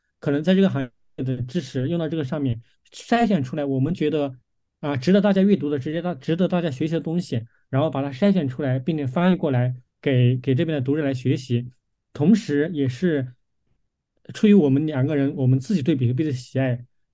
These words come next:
在不断地翻译和去找寻这些资料的过程中，加深对比特币本身的理解。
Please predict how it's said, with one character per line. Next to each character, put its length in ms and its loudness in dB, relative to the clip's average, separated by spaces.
在 220 2
不 160 -2
断 180 4
地 180 -4
翻 320 2
译 120 4
和 400 -4
去 280 -4
找 220 0
寻 140 0
这 80 -2
些 80 -2
资 160 -4
料 100 -2
的 80 -4
过 140 -4
程 160 2
中， 260 -2
加 180 0
深 120 -2
对 100 0
比 140 -4
特 100 -6
币 80 -4
本 140 -4
身 80 0
的 80 0
理 200 0
解。 300 -4